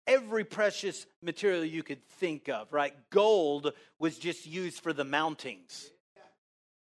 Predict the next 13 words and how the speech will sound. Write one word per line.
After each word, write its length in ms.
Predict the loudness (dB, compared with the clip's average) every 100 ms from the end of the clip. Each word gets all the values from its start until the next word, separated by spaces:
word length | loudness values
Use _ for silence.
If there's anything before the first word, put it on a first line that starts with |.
| _ -20 -2
That 220 | -2 0
throwaway 440 | 0 2 4 2 -2
material, 560 | -6 -10 -6 -6 -8 -14
gold, 520 | -2 0 0 -4 -10 _ -2
right? 320 | 0 0 -4 _ _ _ _ 0
Uh, 220 | 2 2 2
onyx 680 | 2 4 2 -2 -8 -18 -20 -8
was 200 | -6 -4
in 120 | -6
there, 200 | -6 -6
emerald, 400 | -4 0 0 0
topaz, 540 | -2 -4 0 0 0 -4
jasper, 640 | -2 0 -2 -6 -6 -8